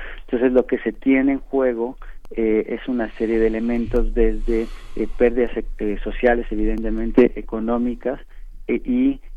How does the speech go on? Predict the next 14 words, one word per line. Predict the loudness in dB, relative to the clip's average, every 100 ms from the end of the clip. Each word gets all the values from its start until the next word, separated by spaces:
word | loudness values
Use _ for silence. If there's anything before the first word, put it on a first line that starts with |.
| -6
de | -4
patrimonio | -2 -4 -4 -2 -2
cultural, | -4 -2 0 0 0 -6
eh, | -6 -4 -4 -4
que | 0 2 0 -2
en | -6
ese | -6 -4
caso | -4 -4 -10 -6
sería | -4 -2 -4
irreparable. | -4 -2 4 4 4 -2 -8 -18 -20 -8
Entonces, | 4 4 4 -8 -20 -20 -2
esta | 0 2 0 -2
situación, | 0 2 2 0 2 0 -2
además, | -4 0 0